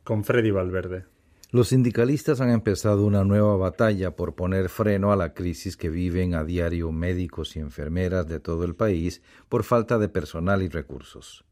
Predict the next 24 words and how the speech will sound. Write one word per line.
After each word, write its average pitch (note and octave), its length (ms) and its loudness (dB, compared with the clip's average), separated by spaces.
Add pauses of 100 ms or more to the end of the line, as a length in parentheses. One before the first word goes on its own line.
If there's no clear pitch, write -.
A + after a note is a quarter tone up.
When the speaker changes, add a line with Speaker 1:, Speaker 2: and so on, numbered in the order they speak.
(520)
Speaker 2:
La F#2 80 -2
presidenta F#2 640 -2
de F#2+ 60 2
los F#2 140 -2
sindicatos F2+ 600 -4
médicos, G2+ 580 2
Dagmar F#2+ 420 0
Jitnikova, A2+ 800 0 (340)
dijo B2+ 300 2
a C#3+ 40 4
la C3+ 120 2
radio B2+ 280 2
checa B2 420 0
que G#2+ 100 0
la F#2+ 140 4
realidad F2+ 500 2
en G2+ 140 2
algunos F#2+ 380 0
hospitales G#2+ 720 0
ha A#2+ 100 2
llegado F#2+ 600 0
a F2+ 80 -4
situaciones D#2+ 680 -6
extremas. A1 720 -14